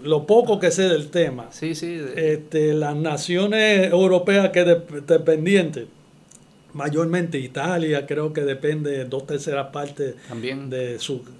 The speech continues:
Speaker 1: su, lo que llamaban en inglés el oil, que es lo que usa para la calefacción, Alemania, Bélgica,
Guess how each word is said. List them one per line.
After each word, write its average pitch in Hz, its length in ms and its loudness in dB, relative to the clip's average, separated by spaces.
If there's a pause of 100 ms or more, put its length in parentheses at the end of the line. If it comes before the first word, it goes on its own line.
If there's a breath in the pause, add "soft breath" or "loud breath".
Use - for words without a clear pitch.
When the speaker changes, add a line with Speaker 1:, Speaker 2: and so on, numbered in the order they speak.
Speaker 1:
su, 123 420 -12
lo 127 120 -10
que 135 100 -8
llamaban 180 480 -4
en 180 120 -4
inglés 180 300 0
el 170 100 0
oil, 180 320 0
que 156 100 -8
es 147 60 -4
lo 165 120 -4
que 165 80 -10
usa 165 240 -6
para 147 200 -4
la 139 40 -6
calefacción, 139 760 -6 (260 loud breath)
Alemania, 143 880 -6
Bélgica, 147 720 0